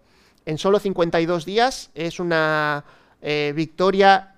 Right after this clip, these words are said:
impensable y en la que han visto la mano de Dios actuando. Avanzamos un poquito, versículos, eh, capítulo siete, versículo cuatro. Vamos a ver aquí un detalle interesante que nos dice, eh, Nehemías, y es,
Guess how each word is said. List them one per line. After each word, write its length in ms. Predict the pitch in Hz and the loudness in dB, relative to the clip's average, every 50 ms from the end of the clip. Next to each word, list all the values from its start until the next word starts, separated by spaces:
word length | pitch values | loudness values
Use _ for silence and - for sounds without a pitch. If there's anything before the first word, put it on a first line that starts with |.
| _ _ | _ _
impensable 920 | - 180 175 170 175 170 165 160 - 196 208 214 233 233 247 254 - - _ | -4 -4 -2 0 0 -2 0 2 4 4 4 4 4 2 2 0 0 -4 _
y 140 | 175 170 165 | -4 -2 0
en 100 | 160 156 | 0 2
la 160 | 151 151 147 | 2 0 0
que 80 | - 170 | 0 -4
han 100 | 170 175 | -2 -2
visto 240 | 185 170 - - | -4 -4 -2 0
la 120 | 190 175 160 | 2 2 2
mano 240 | 165 165 165 165 160 | 2 0 0 0 0
de 120 | 156 151 | 0 0
Dios 240 | 151 156 170 170 - | 0 -2 -4 -4 -4
actuando. 540 | - 147 - _ 160 160 151 135 127 131 - _ _ - - - - - - _ _ _ _ _ _ - | -8 -10 -8 _ -6 -6 -6 -6 -10 -16 -20 _ _ -20 -20 -20 -20 -20 -20 _ _ _ _ _ _ 2
Avanzamos 380 | - - - 240 233 262 - | 2 4 4 4 2 4 2
un 80 | 254 226 | 2 0
poquito, 540 | 220 214 233 277 - - 220 254 - - - | 0 0 0 -2 0 2 0 0 0 -2 -4
versículos, 800 | - 160 170 - - 190 - 220 226 220 220 214 - - - - - | -2 -2 -2 0 -2 -4 0 2 4 4 4 2 -2 -8 -16 -6 -2
eh, 180 | 165 165 160 - | -2 -2 0 0
capítulo 360 | - 147 202 - 220 208 196 | -2 -4 -4 -2 -2 -2 0
siete, 280 | - 190 180 - 190 | 0 -2 -2 0 0
versículo 420 | 180 165 - 202 196 196 185 180 170 | -2 -2 -4 -6 -2 0 0 0 2
cuatro. 500 | 185 202 233 247 - 208 214 254 311 - _ _ _ _ _ _ _ _ _ _ _ _ - - | 4 4 4 4 2 0 -4 -4 -4 -10 _ _ _ _ _ _ _ _ _ _ _ _ -20 -10
Vamos 280 | - 160 196 220 220 220 | -4 -2 -2 0 0 0
a 40 | 208 | 2
ver 120 | 220 214 | 2 2
aquí 160 | 202 - 220 | 0 0 -2
un 80 | 214 196 | -2 -2
detalle 500 | 196 185 - 220 226 175 185 196 254 - _ _ _ _ _ _ _ _ _ _ _ | -2 0 2 0 2 2 0 -2 -4 -6 _ _ _ _ _ _ _ _ _ _ _
interesante 720 | - 156 147 - 160 165 151 - 214 226 220 208 208 - | -10 -8 -4 -4 -4 -4 -2 -2 -2 -2 0 -2 -4 -4
que 80 | 170 156 | -4 -6
nos 140 | 156 135 | -6 -4
dice, 420 | 165 185 175 - 208 202 208 208 - _ _ _ _ _ _ _ _ | -6 -6 -2 0 0 0 0 0 -6 _ _ _ _ _ _ _ _
eh, 760 | - 156 151 147 147 143 135 139 135 131 131 131 131 131 131 143 | -4 -4 -2 -2 -4 -6 -6 -8 -10 -10 -12 -12 -12 -12 -12 -8
Nehemías, 500 | 151 151 160 190 226 226 202 202 - 180 | -6 -4 -2 0 0 0 0 -2 -2 0
y 60 | 180 | 0
es, 260 | 185 175 - - - | 0 -2 -4 -10 -16